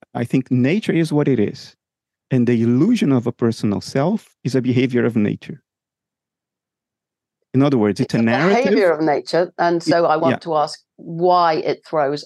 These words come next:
Speaker 2: up this self all the time. I mean, in,
Speaker 1: It's
Speaker 2: in a
Speaker 1: personal self.
Speaker 2: materialist view, you can sort of say, "Well, the, the system needs a representation of its own capabilities, and so it builds such a representation, and there it is." And then you can't say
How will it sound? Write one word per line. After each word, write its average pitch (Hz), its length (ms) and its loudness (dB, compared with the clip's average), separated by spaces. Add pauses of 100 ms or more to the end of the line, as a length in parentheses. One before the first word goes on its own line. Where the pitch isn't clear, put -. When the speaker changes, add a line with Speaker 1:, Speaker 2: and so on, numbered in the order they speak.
Speaker 2:
up - 300 -2 (800)
this 143 460 -6
self 135 420 -4
all 123 160 -6
the 131 80 -10
time. 143 500 -6 (600)
I 185 40 0
mean, 202 160 2
in, 226 100 4
Speaker 1:
It's 220 80 0
Speaker 2:
in 202 40 0
a - 40 -2
Speaker 1:
personal 156 340 2
self. 113 260 0
Speaker 2:
materialist 240 500 -2
view, 196 560 0
you 190 180 -4
can 190 220 -4
sort 190 280 0
of 175 100 -2
say, 175 280 0
"Well, 170 280 0 (500)
the, 165 380 -2
the 165 120 -2
system 190 520 0
needs 180 260 2
a 160 60 -2
representation 160 840 -2
of 143 120 -2
its - 160 -4
own 147 240 0
capabilities, 202 760 -2
and 151 100 -4
so 151 160 -2
it - 140 -4
builds 165 260 0
such - 220 -6
a 143 40 -4
representation, 143 880 -2
and 131 160 -4
there 143 180 2
it 127 80 0
is." 147 160 -2
And 147 100 -2
then 147 100 0
you 143 80 -4
can't 160 300 -2
say 139 380 0